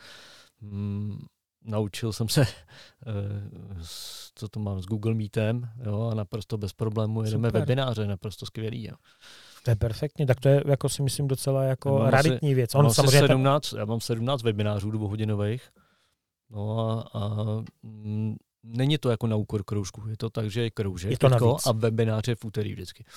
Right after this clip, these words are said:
Speaker 2: Takže
Speaker 1: Kroužek
Speaker 2: kdo,
Speaker 1: je v pondělí a
Speaker 2: kdo má
Speaker 1: webinář je
Speaker 2: čas,
Speaker 1: v
Speaker 2: tak se
Speaker 1: úterý. Kdo má
Speaker 2: připojí
Speaker 1: čas, může
Speaker 2: prostě.
Speaker 1: mít oboje.
Speaker 2: Jo, hezky. Hmm. No a vy, eh, kroužek vlastně je, eh, to, že vážete?
Speaker 1: Kroužek vážeme drtivě a chodíme na ryby.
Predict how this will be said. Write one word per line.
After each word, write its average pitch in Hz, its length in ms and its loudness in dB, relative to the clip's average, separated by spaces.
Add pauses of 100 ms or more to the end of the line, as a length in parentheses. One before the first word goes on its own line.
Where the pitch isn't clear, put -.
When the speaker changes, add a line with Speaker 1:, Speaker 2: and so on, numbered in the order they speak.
(920)
Speaker 2:
Takže 117 160 0
Speaker 1:
Kroužek 131 180 10
Speaker 2:
kdo, 123 60 2
Speaker 1:
je 123 40 6
v 123 40 -2
pondělí 120 420 2
a - 20 4
Speaker 2:
kdo 143 80 8
má 139 100 6
Speaker 1:
webinář 123 160 4
je - 40 4
Speaker 2:
čas, 123 80 4
Speaker 1:
v 117 40 -2
Speaker 2:
tak 147 80 4
se 120 40 2
Speaker 1:
úterý. 120 120 4
Kdo 110 100 0
má 107 80 4
Speaker 2:
připojí 143 140 4 (100)
Speaker 1:
čas, 139 40 -4
může 143 60 2 (120)
Speaker 2:
prostě. 123 140 4
Speaker 1:
mít 120 80 4
oboje. 98 240 0 (200)
Speaker 2:
Jo, 110 240 -4 (220)
hezky. 107 420 -8 (160)
Hmm. 107 280 -20 (560)
No 147 140 2
a 139 80 2
vy, 147 320 0
eh, 147 60 -2 (200)
kroužek 151 380 0
vlastně 147 440 -2
je, 143 300 4 (280)
eh, - 40 -20 (280)
to, 139 120 0
že 127 120 0
vážete? 117 540 0 (440)
Speaker 1:
Kroužek 117 440 -2
vážeme 107 600 -2
drtivě 110 400 -2
a 127 140 -4
chodíme 117 320 0
na 110 100 2
ryby. 95 180 -6